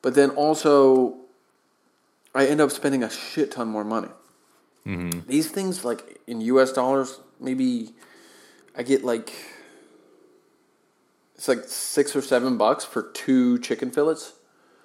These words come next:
Speaker 2: Mm-hmm.
Speaker 1: And, uh, you know, each box has two. So I just, like, crack open a box, put 'em in there. Six or seven bucks later, I'm, like, eating chicken.
Speaker 2: Nice.
Speaker 1: Yeah, I'm saving money.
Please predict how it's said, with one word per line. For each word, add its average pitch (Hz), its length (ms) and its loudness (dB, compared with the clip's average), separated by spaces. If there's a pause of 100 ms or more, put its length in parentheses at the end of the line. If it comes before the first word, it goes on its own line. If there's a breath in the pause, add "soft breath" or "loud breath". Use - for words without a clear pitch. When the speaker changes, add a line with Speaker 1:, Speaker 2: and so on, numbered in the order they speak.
(160 soft breath)
Speaker 2:
Mm-hmm. 90 360 -6 (280)
Speaker 1:
And, 113 640 -2 (180)
uh, 107 520 -2
you 135 80 -6
know, 104 160 -4
each 117 200 -8
box 104 220 -2
has 110 160 -6
two. 104 340 -4
So 107 200 -4
I 110 60 -2
just, 120 200 -6
like, 117 140 -4
crack 123 280 0
open 143 160 2
a 147 40 -2
box, 139 360 0
put 131 160 -2
'em 143 100 -4
in 139 120 -4
there. 135 280 -2
Six 135 220 -8
or 135 60 -10
seven 135 260 -2
bucks 135 260 0
later, 139 460 2
I'm, 120 160 -12
like, 117 200 -8 (220)
eating 127 340 -8
chicken. - 320 -10 (1500)
Speaker 2:
Nice. 160 380 -2 (200)
Speaker 1:
Yeah, 151 160 -2
I'm - 100 -14
saving 139 340 -2
money. 113 240 -6